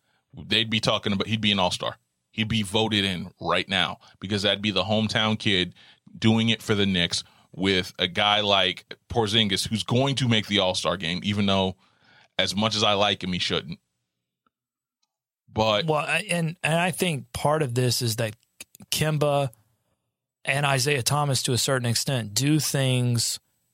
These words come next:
Speaker 2: that coaches really get off on.
Speaker 1: Oh, yeah,
Speaker 2: And
Speaker 1: they're, they're
Speaker 2: fans,
Speaker 1: leaders.
Speaker 2: and fans don't,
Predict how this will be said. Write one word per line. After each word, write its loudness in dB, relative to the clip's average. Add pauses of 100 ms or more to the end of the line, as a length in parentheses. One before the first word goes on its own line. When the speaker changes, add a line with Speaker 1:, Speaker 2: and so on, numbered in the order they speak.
(220)
Speaker 2:
that 0 (2500)
coaches 0 (880)
really 2
get 2
off 4
on. -2 (580)
Speaker 1:
Oh, 0
yeah, 0
Speaker 2:
And 0
Speaker 1:
they're, 2
they're 0
Speaker 2:
fans, 0
Speaker 1:
leaders. -2
Speaker 2:
and -2
fans 0
don't, 0